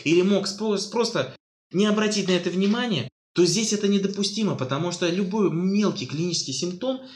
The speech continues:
первичный, особенно первичной диагностики, когда принимаешь решение, госпитализировать или нет, чтобы обосновать, там это не возбранялось. Забыл, забыл и ладно.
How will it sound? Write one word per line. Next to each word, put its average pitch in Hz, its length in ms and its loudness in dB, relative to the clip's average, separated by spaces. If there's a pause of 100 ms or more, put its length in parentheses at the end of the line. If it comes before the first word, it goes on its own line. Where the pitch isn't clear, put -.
(140)
первичный, 190 540 2
особенно 131 320 -2
первичной 160 460 -2
диагностики, 143 440 -2
когда 123 220 0
принимаешь 165 440 -2
решение, 156 440 0
госпитализировать 143 920 -4
или 175 200 2
нет, 139 240 -4 (160)
чтобы 135 220 -4
обосновать, 139 460 -2 (1500)
там 269 240 2
это 285 360 0
не 269 120 0
возбранялось. 269 680 2
Забыл, 262 360 4
забыл 190 420 2
и 180 40 4
ладно. 113 400 -2